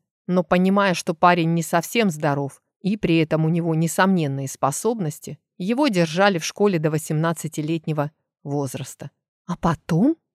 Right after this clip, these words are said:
А потом одна из преподавательниц взяла над ним шефство, привозила краски и холсты. Её звали Эвелина Джованнини. «Вы нашли её?» «Да, она сменила имя и бросила преподавание».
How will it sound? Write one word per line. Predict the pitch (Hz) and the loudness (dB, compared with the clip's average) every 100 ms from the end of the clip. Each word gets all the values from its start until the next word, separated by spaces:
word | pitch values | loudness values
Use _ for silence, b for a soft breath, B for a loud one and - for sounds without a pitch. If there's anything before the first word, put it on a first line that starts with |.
| _ _ | _ _
А | 175 | -2
потом | - 170 - 214 311 | 0 -2 0 2 4
одна | 247 165 165 233 | 2 2 0 2
из | 254 233 - | 2 0 -2
преподавательниц | 190 180 170 151 151 165 - 247 277 - - _ - | -2 0 0 0 0 -2 -2 -2 -2 -6 -14 _ -8
взяла | 160 165 170 262 | 0 2 2 2
над | 196 165 | 2 2
ним | 208 | 0
шефство, | 202 - 165 - - 156 - _ | 0 -2 -4 -4 -10 -12 -14 _
привозила | - 165 160 156 254 262 | -4 2 4 4 2 2
краски | 160 - 143 220 - - | 0 0 2 2 2 -4
и | 156 | -4
холсты. | 147 135 - - 226 269 _ _ - | -2 -6 -6 -6 -6 -6 _ _ -2
Её | 175 180 | 2 4
звали | 160 160 185 269 247 - _ - | 2 4 4 4 0 -4 _ 2
Эвелина | 185 170 156 196 247 | 2 2 2 0 0
Джованнини. | 214 175 175 160 135 131 147 - _ _ _ | 0 2 2 2 0 -4 -8 -14 _ _ _
«Вы | 196 208 | 2 4
нашли | 175 165 - 247 349 285 | 2 -2 -4 2 2 2
её?» | 170 160 _ _ _ - | -2 -10 _ _ _ -10
«Да, | 156 190 170 160 - _ - | 2 4 4 0 -6 _ -2
она | 180 196 | 2 2
сменила | 190 190 180 165 156 147 - | 0 0 2 2 -2 -4 -2
имя | 185 285 285 277 - - | 0 2 2 0 -4 -4
и | 185 | -2
бросила | 156 147 170 226 - 247 220 | -2 0 2 0 0 -2 -2
преподавание». | - 175 165 151 143 135 135 | -2 -2 -2 0 -2 -4 -8